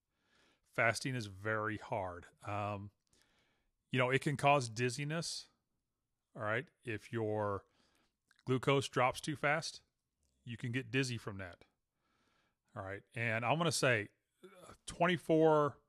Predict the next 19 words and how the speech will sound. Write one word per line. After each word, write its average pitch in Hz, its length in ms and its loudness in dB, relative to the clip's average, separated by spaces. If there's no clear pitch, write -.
hour 135 220 6
fast, 135 540 2
you 123 120 -2
know, 110 380 -2
okay, 123 420 4
anything 143 320 2
more 139 260 6
than 156 140 2
that, 160 260 2
you 120 340 -8
really 131 540 2
need 123 280 -2
to 120 60 -2
use 113 240 -2
caution 107 500 -2
on 92 180 -10
that. 90 220 -16
All 104 80 -4
right. 101 220 -2